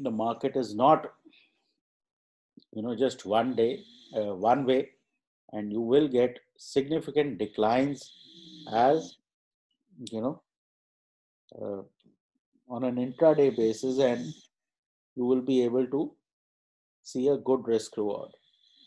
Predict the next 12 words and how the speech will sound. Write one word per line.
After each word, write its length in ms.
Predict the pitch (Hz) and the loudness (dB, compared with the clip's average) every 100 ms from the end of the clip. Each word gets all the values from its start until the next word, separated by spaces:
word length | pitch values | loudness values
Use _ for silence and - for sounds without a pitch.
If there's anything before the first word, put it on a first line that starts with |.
| 151 _ - 110 | -20 _ -12 0
That 260 | 143 180 | 2 2
should 220 | 233 190 | 0 2
be 160 | 185 160 | 2 2
it 160 | 160 - | 2 0
for 340 | 160 143 - _ _ - | 0 0 -4 _ _ -4
right 340 | 101 135 - | 0 0 0
now. 380 | 151 135 110 - _ _ _ _ _ _ _ _ _ _ | 2 2 0 -6 _ _ _ _ _ _ _ _ _ _
And 320 | 101 101 101 | -10 -10 -8
here's 280 | 101 156 143 | 2 2 2
hoping 440 | 123 127 135 139 139 | 0 -2 2 2 2
that, 260 | 123 113 - _ | 2 0 -4 _
uh, 220 | 110 107 | 2 2